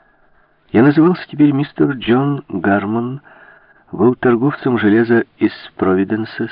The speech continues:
Соединенные Штаты Америки, ушедшим от дел, и проводил большую часть своего времени в Гранд-отеле, болтая со своими земляками и играя в бильярд. Поездка через океан —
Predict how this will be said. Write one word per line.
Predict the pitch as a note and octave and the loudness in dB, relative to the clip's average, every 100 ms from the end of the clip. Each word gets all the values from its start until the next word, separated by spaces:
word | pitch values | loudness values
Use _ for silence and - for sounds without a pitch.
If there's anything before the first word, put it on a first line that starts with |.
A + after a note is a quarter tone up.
| - | -8
Соединенные | A2 A2 G#2+ G#2+ G#2 G2 | -4 -2 -2 -4 -4 -6
Штаты | - G#2 G2+ | -8 -8 -6
Америки, | F#2 F#2+ F3+ - - - - - _ | -4 -6 -6 -10 -10 -12 -20 -20 _
ушедшим | - - G2 - - F2+ | -8 -4 -6 -6 -6 -4
от | D#2 | -6
дел, | D2 E2 A2+ | -2 0 2
и | A#2 | 0
проводил | - G2+ A2+ F3 | -2 -2 2 2
большую | D3+ D3+ C#3+ B2+ | 2 -2 0 -4
часть | - A#2+ - - | 0 -2 -2 -6
своего | A2+ G2+ F#2 | 0 2 2
времени | E2+ G#2+ B2+ C3+ C3+ - - | 2 2 0 -6 -10 -18 -10
в | F2+ | -6
Гранд-отеле, | D#2 F#2 E2+ D2+ C#2+ - D#2+ F#2+ B2 C3+ | -2 -2 -2 -4 -8 -4 0 0 0 -8
болтая | D2+ D2+ - D#2+ D2 | -6 -6 -4 -4 -4
со | - | -6
своими | - - C#2+ C#2+ | -10 -6 -6 -6
земляками | - C#3 C3+ - A2+ B2+ C#3+ _ - | -8 -8 -8 -4 -4 -4 -10 _ -10
и | - | -8
играя | - D3 E3+ E3+ | -6 -6 -4 -6
в | D#3+ | -4
бильярд. | G#2+ A2 A#2+ - - - _ _ _ _ _ _ _ _ _ _ - - - _ | -2 -2 -4 -6 -14 -20 _ _ _ _ _ _ _ _ _ _ -20 -20 -20 _
Поездка | - D#3+ A3 - - | 0 2 2 0 -2
через | F3 - C#3+ B2 | 0 2 2 2
океан — | A2+ G#2+ C3 C#3 | 0 2 0 -2